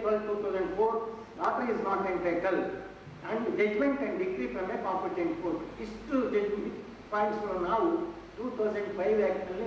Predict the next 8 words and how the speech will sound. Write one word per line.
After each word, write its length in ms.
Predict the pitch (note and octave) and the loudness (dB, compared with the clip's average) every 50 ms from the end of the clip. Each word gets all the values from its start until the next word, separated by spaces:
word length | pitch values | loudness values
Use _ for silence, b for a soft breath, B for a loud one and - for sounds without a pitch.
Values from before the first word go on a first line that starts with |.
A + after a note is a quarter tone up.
| G#3 | -2
ನೆನ್ಪಿಟ್ಕೊಳ್ತಕ್ಕಂಥ 800 | G3 - G3 G3 G3 - F3 F3+ E3+ E3+ F3 - D#3+ D#3 D#3+ D#3+ C4+ C#4+ - - - - - - - - | -2 -2 -2 -4 -4 -4 -4 -2 -2 -2 -4 -4 0 0 2 2 2 0 0 -2 -6 -8 -10 -12 -4 -4
ವಿಷಯ. 220 | A3 G#3 - E3 - - - - - - - - - - - - - - - - G#3+ | -2 0 2 2 2 2 0 -4 -6 -8 -10 -12 -14 -14 -14 -16 -16 -16 -10 -4 0
ಈಗ 80 | A3 G#3+ G#3 G3+ | 4 4 6 6
ಈ 40 | G#3 - | 4 4
ಟೂ 80 | C#4 C#4+ D#4+ D#4+ | 4 4 4 4
ತೌಸಂಡ್ 320 | C4+ B3+ B3 B3 A#3+ A#3+ - A3+ | 2 2 2 2 0 0 0 2
ಫೈವ್ 200 | G#3+ A3+ B3+ A#3+ A#3 A3+ | 2 2 4 4 4 4
ಆ್ಯಕ್ಟ್‌ನಲ್ಲಿ 480 | - A3+ A3+ A3 G#3 F#3 F3+ F#3 G#3 | 2 2 0 0 0 0 0 2 2